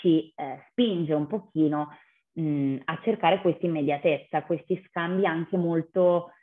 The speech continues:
eh, molto veloci, in alcuni casi anche un po' fugaci. Se non dovesse essere chiaro, serenamente scrivete di nuovo la domanda,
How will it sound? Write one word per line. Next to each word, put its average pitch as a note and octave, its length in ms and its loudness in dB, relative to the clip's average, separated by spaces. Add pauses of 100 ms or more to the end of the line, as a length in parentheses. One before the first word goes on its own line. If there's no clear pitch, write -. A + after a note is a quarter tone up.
eh, D3+ 260 -2
molto F3+ 340 -2
veloci, E3 520 0
in D#3+ 60 -6
alcuni D#3+ 360 -6
casi F#3 240 -2
anche E3+ 240 -2
un E3 80 -2
po' D3+ 200 -4
fugaci. C#3 720 -4 (1000)
Se F#3+ 80 2
non G#3 140 0
dovesse G#3+ 300 0
essere G#3+ 340 -4
chiaro, A#3+ 480 0 (180)
serenamente F3+ 920 -2
scrivete E3+ 400 0
di F3 100 0
nuovo D3+ 240 -2
la C#3+ 140 -4
domanda, B2+ 500 -8